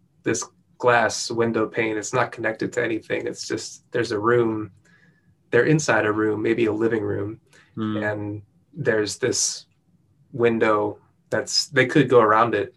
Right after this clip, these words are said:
Speaker 1: if they wanted to.
Speaker 2: Hmm.
Speaker 1: Uh, but it's in between the two, and they're both just facing right up to the, this small piece of glass.
Speaker 2: Yeah,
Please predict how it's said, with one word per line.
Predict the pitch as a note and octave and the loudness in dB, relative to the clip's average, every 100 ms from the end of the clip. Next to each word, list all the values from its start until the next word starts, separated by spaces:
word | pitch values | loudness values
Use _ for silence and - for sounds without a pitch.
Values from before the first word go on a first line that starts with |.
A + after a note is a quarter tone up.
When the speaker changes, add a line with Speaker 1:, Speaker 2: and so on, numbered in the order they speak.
| - | -8
Speaker 1:
if | A2+ - | -8 -4
they | G#2+ | -2
wanted | A2+ A#2+ G#2+ | 0 0 -2
to. | - G#2 - _ - | -6 -6 -8 _ -6
Speaker 2:
Hmm. | G#2+ G#2 G#2+ | -2 -2 0
Speaker 1:
Uh, | G#2+ G#2 G#2 G#2 - _ - | 0 2 0 -4 -12 _ -6
but | A2 G#2 G2 | -2 0 -2
it's | - A#2+ - - - _ _ | -4 -4 -4 -6 -10 _ _
in | C3 A#2+ | -2 -2
between | G#2+ - C3 A2 | -2 0 0 0
the | G2 | -2
two, | - G#2+ | -2 0
and | G2+ | 0
they're | G#2 | -2
both | G#2+ G#2 G2+ | 0 -2 -4
just | G2+ G2 - | -6 -8 -12
facing | _ A#2+ A2 - G#2 G2 - _ | _ -4 -4 -4 -8 -10 -14 _
right | - A2+ G2+ | -2 0 0
up | G2 - | -2 -6
to | - A#2 | -8 -4
the, | G2+ G#2 - | -2 -2 -4
this | - - | -8 -8
small | - G#2+ G#2 G2+ | -6 -2 -2 -2
piece | F#2 - A#2 | -6 -10 -8
of | A2+ | -8
glass. | - A2+ A2+ - - - _ _ _ _ - | -6 -4 -6 -8 -12 -16 _ _ _ _ -14
Speaker 2:
Yeah, | G#2+ G#2+ G#2+ A2 G2+ | -6 -2 0 -2 -4